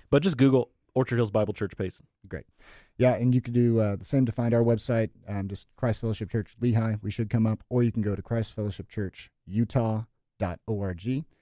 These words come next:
Speaker 2: Um, also, just a quick announcement. I've been, I meant to announce this the past couple days, but,
Speaker 1: Oh.
Speaker 2: uh, we have kids camp coming up for Christ Fellowship Church in Lehigh. It's gonna be July twelfth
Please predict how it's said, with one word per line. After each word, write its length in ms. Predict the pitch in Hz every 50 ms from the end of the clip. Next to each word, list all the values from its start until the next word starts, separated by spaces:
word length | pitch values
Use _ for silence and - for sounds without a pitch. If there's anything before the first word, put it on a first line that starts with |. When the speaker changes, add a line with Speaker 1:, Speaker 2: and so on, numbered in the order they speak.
| _ _ _ _ _ -
Speaker 2:
Um, 300 | - 113 110 110 107 107 -
also, 400 | 151 180 196 - 143 127 127 127 -
just 180 | - 123 - -
a 20 |
quick 180 | - 151 143 -
announcement. 320 | 139 135 131 - 139 104
I've 60 | 123
been, 180 | 123 185 208 - -
I 40 | - 139
meant 140 | 170 190
to 80 | 180 160
announce 220 | 139 135 131 - -
this 120 | 135 -
the 80 | - 117
past 340 | - 135 135 127 113 - -
couple 180 | - 156 127 110
days, 280 | 101 104 104 110 - -
but, 200 | - 110 104 120 101
Speaker 1:
Oh. 20 | 101 101
Speaker 2:
uh, 40 | 95 - _ _ _ _ _ _ -
we 100 | 113 110
have 220 | 127 123 110 -
kids 200 | - - 160 -
camp 260 | - - 170 165 156 -
coming 280 | - 160 160 160 156
up 140 | 160 160 -
for 240 | - - 135 117 107
Christ 260 | - - 135 127 -
Fellowship 300 | - 139 131 - 139 120
Church 220 | - 147 139 - -
in 240 | - 120 117 117 117
Lehigh. 480 | 127 135 135 127 135 131 131 131 127 123 - _ _ _
It's 100 | _ -
gonna 140 | - 131 117
be 180 | 107 117 113 110
July 340 | 95 - 110 107 110 104 101
twelfth 580 | - - - 135 131 131 131 131 127 123 117